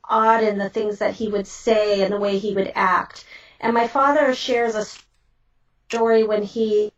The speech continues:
was at Charles Schmid's home, and Charles Schmid had a cat, and he picked up the cat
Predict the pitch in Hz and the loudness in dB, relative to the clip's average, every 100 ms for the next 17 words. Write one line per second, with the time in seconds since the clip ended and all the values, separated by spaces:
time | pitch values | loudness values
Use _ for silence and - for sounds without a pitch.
0 | - - _ - 233 233 233 - 240 220 | -20 -20 _ -2 2 2 2 0 -2 -2
1 | 220 220 208 208 196 - 330 359 220 208 | -2 -4 -4 -4 -8 -4 0 2 2 -2
2 | 220 - _ _ _ _ - 240 233 226 | -8 -12 _ _ _ _ -4 0 2 2
3 | 226 220 - 254 262 254 247 233 226 196 | 2 -2 -6 -2 -2 -2 -4 -4 -2 -6
4 | 196 254 254 160 - - _ _ _ _ | -6 -2 0 0 -4 -16 _ _ _ _
5 | - 240 240 262 - 349 339 320 - 190 | -8 -6 -4 -8 -6 -6 -2 -4 -4 -6
6 | 269 208 190 190 | -2 0 0 -4